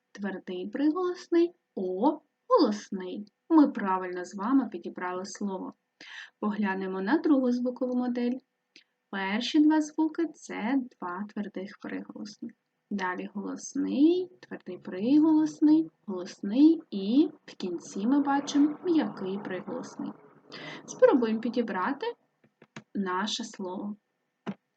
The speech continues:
Молодці, це слово "дзвенить". Пригадали "дз" – африкат. Сьогодні він уже нам зустрічався, він позначає один приголосний звук.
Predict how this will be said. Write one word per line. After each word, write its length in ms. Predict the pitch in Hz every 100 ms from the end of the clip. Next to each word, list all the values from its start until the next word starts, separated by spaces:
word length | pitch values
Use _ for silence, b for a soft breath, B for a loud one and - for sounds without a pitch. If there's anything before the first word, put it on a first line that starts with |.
| _ _ _ _ _ - - _ _ - 480
Молодці, 600 | 269 196 - 196 190 208 _ _
це 160 | 330
слово 560 | 311 - 226 226 226 240 _ 277
"дзвенить". 720 | 277 311 330 320 277 - _ _ _ _ _ _ _ _ _
Пригадали 680 | - 208 208 202 190 175 175 -
"дз" – 220 | 196 185 262 - - _ _
африкат. 540 | 285 277 320 294 196 190 _
Сьогодні 520 | - 254 285 554 392
він 200 | 247 294
уже 300 | 277 226 220
нам 380 | 208 202 233 247
зустрічався, 960 | 240 214 214 220 208 240 214 185 - 190
він 160 | 190
позначає 540 | 202 208 214 208 208 202
один 640 | 214 196 180 185 233 262
приголосний 680 | 247 190 196 208 214 - 294
звук. 440 | 285 190 175 -